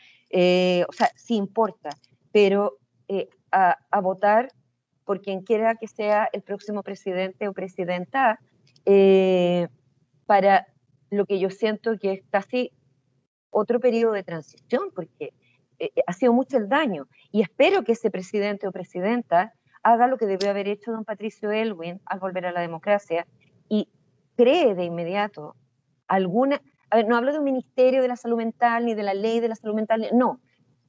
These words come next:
una comisión, o un consejo, o una entidad dedicada al tema de reparación de trauma, como se ha asumido en otros países de forma prioritaria. Lituania, yo he dado el ejemplo y transmitido con Lituania todo el año pasado,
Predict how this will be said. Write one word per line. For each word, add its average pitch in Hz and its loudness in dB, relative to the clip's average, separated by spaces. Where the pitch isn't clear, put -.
una 254 4
comisión, 214 0
o 226 2
un 226 2
consejo, 220 -2
o - 2
una 220 0
entidad 208 0
dedicada 226 -2
al - -2
tema 240 0
de 240 -2
reparación 226 -4
de 247 -2
trauma, 202 0
como 208 2
se 247 -2
ha 254 4
asumido 277 -4
en 247 -2
otros 247 -8
países 240 -4
de 220 0
forma 220 0
prioritaria. 190 -2
Lituania, 202 0
yo 180 0
he - 0
dado 208 4
el 208 -2
ejemplo 226 -4
y 196 -4
transmitido 196 2
con 214 0
Lituania 226 0
todo 330 6
el 440 4
año 427 -2
pasado, 381 2